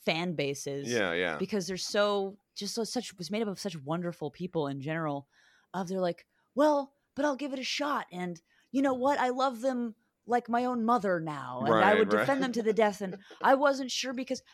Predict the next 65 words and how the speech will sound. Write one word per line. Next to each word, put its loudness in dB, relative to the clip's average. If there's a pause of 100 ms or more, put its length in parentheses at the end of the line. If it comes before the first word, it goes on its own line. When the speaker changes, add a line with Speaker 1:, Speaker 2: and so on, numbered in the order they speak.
Speaker 1:
but 6
the 0
reason -2
that -4
they're 0
not 0
sure -2
is -4
because -4
they 4
love 2
this -4
original -4
artist -2
so 2
much. -2
They're -4
like, -4
"I 4
don't 0
know 4
if -2
I 0
can -6
even -6
imagine -2
another 0
artist." 0
But -6
then -6
they're -2
like, -2
"Oh, 6
but 0
this -10
is -10
great -4
too." -2 (520)
And 2
I 4
think -4
that -10
that's 2
something -6
that, -2
that 4
willingness -2
to -8
be -6
open -4
to -10
that -2
and -6
then -4 (140)
to -4
backtrack 0
and -6
say, -4
Speaker 2:
Yeah. 2
Speaker 1:
"I 8
was -2
wrong. 0
This -8
is -10
great," -6